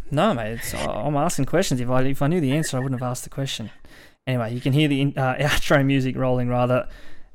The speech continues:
Massive episode to get us back on the horse tonight. So, look, great to be back. Apologies again for the little hiatus, but we are back.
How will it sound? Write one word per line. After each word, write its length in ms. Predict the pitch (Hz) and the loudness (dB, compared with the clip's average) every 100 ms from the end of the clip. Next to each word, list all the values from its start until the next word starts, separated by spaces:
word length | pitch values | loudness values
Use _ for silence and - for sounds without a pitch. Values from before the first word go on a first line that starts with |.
| - | -2
Massive 360 | 147 170 165 | 0 2 4
episode 500 | 143 135 131 127 123 | 4 2 0 0 -2
to 100 | - | -4
get 160 | 127 127 | -4 -4
us 100 | 127 | -4
back 300 | - 127 123 - | -2 -2 -2 -4
on 160 | 135 131 | -2 0
the 100 | 120 | -2
horse 440 | 131 135 131 - - - | -2 -2 -2 -4 -10 -8
tonight. 540 | - 131 131 139 - - | -2 0 2 0 -2 -8
So, 360 | - 135 127 - - - - - | -2 2 2 -2 -14 -20 -18 0
look, 260 | 175 170 - - - - - - - - | 6 6 4 -12 -10 -10 -10 -10 -8 4
great 200 | 185 202 | 4 6
to 80 | |
be 80 | 190 | 4
back. 220 | 185 185 - - - - | 4 4 2 -10 -12 -10
Apologies 440 | - 185 185 165 | 2 4 6 4
again 340 | 160 170 175 - - - | 2 2 2 -2 -10 -12
for 140 | - | -8
the 320 | 131 127 127 - - | -2 -2 -2 -6 -4
little 260 | 151 135 139 | -4 -4 -2
hiatus, 440 | 156 160 135 127 | 4 6 6 2
but 120 | - | 0
we 100 | 147 | 4
are 140 | 156 151 | 6 6
back. 320 | 151 131 - | 6 4 -2